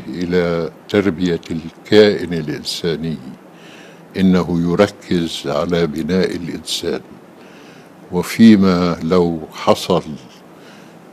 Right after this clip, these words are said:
أن الدين لعب دوره في هذا المجال، سواء كان ديناً إسلامياً أو مسيحياً أو يهودياً أو بوذياً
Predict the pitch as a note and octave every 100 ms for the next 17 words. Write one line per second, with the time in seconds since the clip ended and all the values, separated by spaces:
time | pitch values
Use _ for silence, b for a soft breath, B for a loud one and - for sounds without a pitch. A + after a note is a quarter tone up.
0 | - - - - - G2 F#2 F2 F2 E2+
1 | E2 - - - F2 E2 D#2 G2+ G2 F2
2 | F2+ G#2 G2+ F#2 F2+ F#2 D#2+ A2 A2 F#2
3 | D#2+ C#2+ D#2+ - - D#2+ E2 D#2+ E2+ D2
4 | D#2 D2+ - E2 D#2 - - - - B
5 | B B B B - - F2 F#2 F#2 F2
6 | - - F2+ D#2+ E2+ E2 D#2+ D#2 F2+ F2+
7 | E2+ E2 D#2 F2 - - E2 E2 D#2 F2+
8 | F#2 F2 E2+ D2 D2+ D2 D2 - - -
9 | D#2+ E2+ E2+ E2 D#2+ D2+ C#2 D2+ D2+ D2
10 | C#2+ D2 D2+ D2+ E2+ E2 D#2 D#2 E2 F#2+
11 | F2+ E2+ E2 D#2 D#2 - D#2 D2 C2 D2
12 | C#2 - E2+ F2 E2 E2